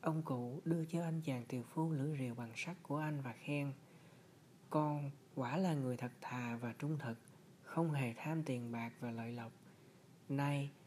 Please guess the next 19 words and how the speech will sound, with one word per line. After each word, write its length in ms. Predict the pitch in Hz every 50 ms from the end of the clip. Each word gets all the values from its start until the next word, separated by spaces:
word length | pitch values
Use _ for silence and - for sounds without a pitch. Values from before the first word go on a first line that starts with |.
| - - - -
ta 160 | - 170 165 160
tặng 260 | - 135 117 117 120 135
thêm 240 | 147 156 165 165 156
cho 80 | 165 156
con 180 | - 165 165 156
hai 260 | - - 165 165 165
lưỡi 200 | 147 135 147 160
rìu 340 | 160 151 139 135 127 123 123 - - - - -
bằng 240 | 135 127 123 123 123
vàng 460 | - 131 127 123 123 117 113 117 120 120
và 120 | - 120 117
bạc 220 | 117 113 113 117 - -
này. 280 | 123 120 117 117 120 - - - - - - - - - - - - - - -
Đây 200 | 156 156 165 170
là 120 | 160 151
quà 220 | 127 123 120 117 117
tặng 360 | - - 120 110 113 117 123 139
cho 100 | 143 139 143
con, 300 | - 151 151 147 147 147